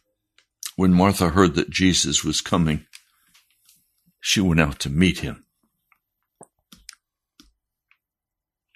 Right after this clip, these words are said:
"Lord," Martha said to Jesus,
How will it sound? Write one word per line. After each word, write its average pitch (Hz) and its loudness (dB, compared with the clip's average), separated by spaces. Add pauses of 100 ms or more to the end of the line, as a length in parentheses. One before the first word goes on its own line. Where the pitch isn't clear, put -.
(1200)
"Lord," 82 -2 (1300)
Martha 73 -6
said - 2
to - -10
Jesus, - 0